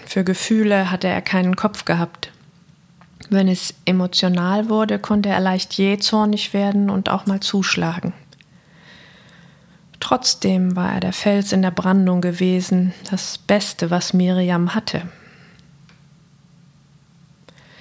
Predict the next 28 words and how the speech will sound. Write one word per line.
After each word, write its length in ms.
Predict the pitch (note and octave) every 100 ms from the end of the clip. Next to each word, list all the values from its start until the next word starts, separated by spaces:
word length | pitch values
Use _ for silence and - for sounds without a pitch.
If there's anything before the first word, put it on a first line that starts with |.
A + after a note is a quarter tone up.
| - - - - - -
Miriam 560 | G#3 A3 A3+ A3+ A#3 A3
wusste 340 | C4 - -
es 180 | G3 G3+
nicht 300 | G#3 G3+ -
mehr, 280 | G#3 G3+ G3
aber 200 | G3 G3+
ihr 180 | G3 G3+
Körper 440 | - C#4+ D4 F3
hat 140 | F3 -
es 180 | -
mir 140 | F#3 F3+
erzählt. 680 | - - F#3+ F#3+ F#3+ - - - - - - - - - - - - - -
Sie 360 | - A3+ G#3+
hatte 320 | G#3 A3 - G#3+
keine 480 | - A3 A3 G#3+
Erwachsenen 680 | G#3 G#3 G#3+ G#3+ - G3 F#3+
um 180 | G3 F#3+
sich, 320 | F#3+ F#3+ -
die 140 | - F#3+
sie 160 | F#3
zärtlich 760 | F3 G#3 G3 G3+ - F#3+ - -
halten, 580 | G3 G3 G3 G3 F#3+ F#3+ -
feinfühlig 920 | - - G3+ G#3 G#3 - F#3+ F#3+ -
wahrnehmen, 840 | F#3 F#3 F#3+ F#3+ F#3 F3+ F3+ F3+ F#3
beruhigen 800 | - F3+ G3 G3 F#3+ F3+ F3+ F3+
und 220 | F3+ F3+ -
begleiten 600 | - F3 E3 E3 - F3
konnten. 560 | - F3 F3 - F3+